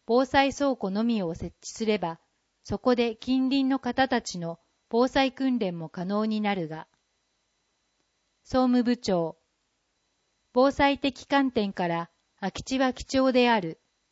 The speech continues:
問い。遊具のある公園を設定し、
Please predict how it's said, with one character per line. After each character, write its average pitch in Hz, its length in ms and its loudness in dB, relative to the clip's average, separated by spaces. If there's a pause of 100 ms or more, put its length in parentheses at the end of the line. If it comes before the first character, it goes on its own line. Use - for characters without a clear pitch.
(1000)
問 226 240 4
い。 208 120 -14 (1080)
遊 285 200 2
具 247 120 0
の 196 160 2
あ 202 60 4
る 180 140 -2
公 226 320 4
園 233 180 2
を 226 80 0
設 208 240 -2
定 214 300 0
し、 196 380 -8